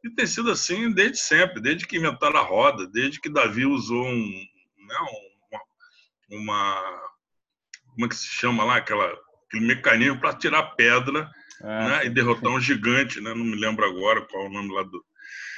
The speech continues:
Speaker 1: da peça que ele utilizou, né? Isso é, isso é tecnologia.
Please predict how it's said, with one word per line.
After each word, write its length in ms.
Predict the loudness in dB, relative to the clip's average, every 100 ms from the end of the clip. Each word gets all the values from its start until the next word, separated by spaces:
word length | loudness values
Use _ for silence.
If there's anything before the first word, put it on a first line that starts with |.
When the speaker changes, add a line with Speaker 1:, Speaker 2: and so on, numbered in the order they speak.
| -16 -20
Speaker 1:
da 220 | -10 -6 -4
peça 360 | 0 0 0
que 140 | -6 -6
ele 80 |
utilizou, 680 | -4 -2 0 0 2 2 0 -4 _ _
né? 240 | -2 -2 -2
Isso 200 | -2 -2
é, 60 | 0 -4 -4
isso 160 | -2 -2
é 60 |
tecnologia. 920 | 0 -2 2 4 4 2 -2 -2 -2